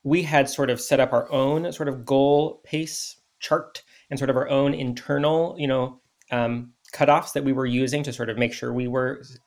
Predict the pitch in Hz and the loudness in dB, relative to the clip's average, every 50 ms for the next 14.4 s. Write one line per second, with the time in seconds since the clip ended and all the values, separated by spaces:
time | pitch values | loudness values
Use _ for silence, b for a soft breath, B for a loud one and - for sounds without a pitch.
0 | - - - - - 135 123 131 131 120 110 - 120 127 143 147 175 185 196 208 | -20 -20 -14 -10 -8 -8 -6 -4 -4 -4 -4 -2 0 0 0 0 0 0 -2 -2
1 | 208 208 B B B B B B B B 143 147 151 139 139 135 - 202 196 180 | -4 -8 B B B B B B B B 2 2 2 2 -2 -2 -2 -2 -2 0
2 | - - 151 151 147 - - 165 151 139 139 139 131 135 135 127 127 131 139 156 | 2 4 4 4 4 2 -2 -2 0 2 2 4 4 4 4 2 2 2 2 2
3 | 156 160 156 123 131 117 - - 131 135 135 127 123 143 - - 120 110 101 123 | 2 2 0 0 -2 -8 -6 -4 -4 -2 -2 -2 -4 -6 -10 -12 -14 -4 2 2
4 | 117 107 95 95 95 - - - - _ B B B B B B B B B B | 4 4 2 0 -6 -8 -12 -14 -16 _ B B B B B B B B B B
5 | 131 127 123 - - 131 127 123 123 123 - - - 131 135 147 151 143 139 139 | -4 -4 -2 0 2 4 4 4 4 2 0 0 2 2 4 4 4 2 -2 -4
6 | - - - 185 196 - 233 233 226 233 240 233 - - - 190 185 180 190 - | -6 -2 0 0 0 0 -2 -2 -2 -2 -4 -6 -6 -2 2 2 2 2 2 -2
7 | - _ - - 160 160 160 165 180 180 - - 180 185 - - - 196 196 196 | -8 _ -14 -8 -4 -2 0 0 0 -2 -4 -4 -4 -4 -4 -4 -4 -2 -2 0
8 | 185 196 196 196 - - - 190 196 196 202 202 196 _ b b b b b b | 2 0 0 0 -2 -4 -6 -4 -2 -2 -4 -6 -8 _ b b b b b b
9 | - 143 147 156 156 170 196 202 190 170 147 139 127 123 123 120 123 123 127 131 | 4 4 6 6 4 4 2 2 2 0 0 2 2 2 2 0 -2 -2 0 0
10 | 131 131 131 131 131 131 131 131 135 - - _ _ - 123 117 113 110 113 - | 0 2 2 2 2 2 2 2 0 -2 -6 _ _ -2 0 0 0 0 -2 -4
11 | - - _ _ _ _ _ - - - - - - 147 135 131 127 - - - | -8 -14 _ _ _ _ _ -14 -12 -10 -6 0 2 2 2 2 -2 -6 -8 -10
12 | - - - 123 117 110 107 104 98 98 - - - - _ _ _ _ _ _ | -10 -4 0 0 2 2 2 -2 -4 -6 -14 -20 -20 -20 _ _ _ _ _ _
13 | - - 151 147 135 143 170 151 151 147 - - 143 135 - - 117 113 - 120 | -2 4 6 6 6 6 6 4 4 2 2 0 0 0 2 2 2 2 2 2
14 | 120 117 110 98 117 101 92 92 | 0 0 0 -2 -4 -4 -6 -8